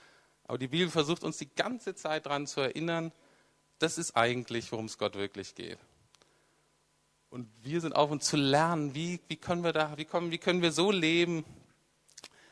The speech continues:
wie kommen wir dahin, dass das real wird. Also Gott möchte unseren Mangel ausfüllen, auf jeder Ebene.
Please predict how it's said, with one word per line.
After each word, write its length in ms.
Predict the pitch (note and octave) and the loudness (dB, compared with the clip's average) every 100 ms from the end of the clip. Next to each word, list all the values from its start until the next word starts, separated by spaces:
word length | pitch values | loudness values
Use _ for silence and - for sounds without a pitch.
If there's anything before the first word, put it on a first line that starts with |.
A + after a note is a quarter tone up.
| _ _ _ _ _ _ _ _ - | _ _ _ _ _ _ _ _ -4
wie 120 | D#3+ | 6
kommen 260 | E3 D#3+ | 8 10
wir 80 | D3 | 12
dahin, 320 | C#3+ C3 C#3+ | 10 8 6
dass 160 | C#3+ B2+ | 6 8
das 320 | A#2+ A#2 - - - - - | 8 6 4 -4 -10 -10 0
real 440 | B2 A2 G#2+ G#2 F#2 | 0 2 2 2 -2
wird. 260 | F2+ - - - - - - - _ _ _ - - | -8 -14 -20 -20 -20 -20 -20 -20 _ _ _ -18 -6
Also 260 | - A#2 G#2 | 2 2 4
Gott 360 | A2 D3 - - | 8 8 6 -2
möchte 680 | B2 C#3 D3+ - D3+ D3+ D3 | 10 10 10 6 8 8 8
unseren 580 | C3 C3 A#2+ A#2+ A#2+ A#2+ | 6 6 6 4 2 6
Mangel 420 | A2 A#2 A#2 A2+ - | 6 8 6 2 2
ausfüllen, 640 | G#2+ G#2+ - - F#2+ F#2 G2 | 6 8 6 -2 -2 -2 -2
auf 220 | A2 G#2 | -2 -2
jeder 420 | A#2 A#2 A#2+ A#2 - - - _ - | 0 4 4 2 -6 -20 -20 _ -2
Ebene. 440 | G#2+ A2 - F2 | 0 0 -2 -8